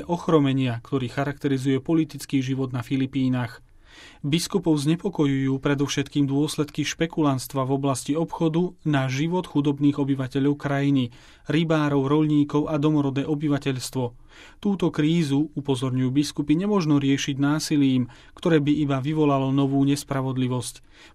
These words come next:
Podľa nich je potrebná skôr propagácia morálnych hodnôt, do ktorej by sa zapojili farnosti, ale aj rodiny a mládež. Za týmto účelom sa filipínsky biskupy rozhodli zorganizovať rozsiahlu kampaň,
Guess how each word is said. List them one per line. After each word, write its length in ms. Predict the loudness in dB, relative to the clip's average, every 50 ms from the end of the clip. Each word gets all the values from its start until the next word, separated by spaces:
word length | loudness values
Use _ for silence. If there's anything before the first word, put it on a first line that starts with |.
| 0
Podľa 260 | 2 4 4 4 2 2 2
nich 160 | 2 2 2
je 140 | 2 0 0
potrebná 500 | 0 -2 0 0 0 0 2 2 0 0
skôr 320 | -2 -2 -2 -2 -2 0
propagácia 720 | 0 0 0 2 0 0 0 0 0 -2 -2 -2 -2 -2 0
morálnych 540 | 0 0 0 0 0 0 0 0 0 0
hodnôt, 500 | -2 -2 0 0 2 2 2 0 0 -4 -10 -20 -20 -20 -16 _ -2
do 100 | 0 0 0
ktorej 240 | 0 0 0 0 0
by 120 | 0 -2 -2
sa 160 | 0 -2 0
zapojili 400 | 0 -2 -2 0 2 2 2 2
farnosti, 720 | 0 0 -2 -2 0 0 0 -2 -2 -4 -6 -6 -6 -6 -4
ale 320 | -4 -4 -4 -4 -4 -4
aj 80 | -2 -2
rodiny 400 | -2 0 2 2 2 2 2 0
a 80 | -2
mládež. 640 | -2 -2 -2 -2 -2 -2 -2 -2 -4 -4 -8 -12 -16 -20 _ _ -20 -20 -20 -20 -12 -4 0
Za 160 | 0 0 2
týmto 320 | 2 2 2 2 0 -2
účelom 480 | -2 -2 -2 -2 0 0 0 0 0 0
sa 160 | -2 -4 -6
filipínsky 640 | -6 -4 -4 -4 -2 0 2 2 2 2 2 -2 -2
biskupy 480 | 0 0 -2 -2 -4 -4 -2 0 2
rozhodli 400 | 2 2 0 -2 -2 -2 -2 -2
zorganizovať 640 | 0 0 0 0 2 2 2 2 2 0 0 -2 -2
rozsiahlu 480 | -2 -4 -4 -6 -4 -4 -4 -2 -4 -4
kampaň, 560 | -4 -2 -2 -2 -2 0 0 0 0 -2 -4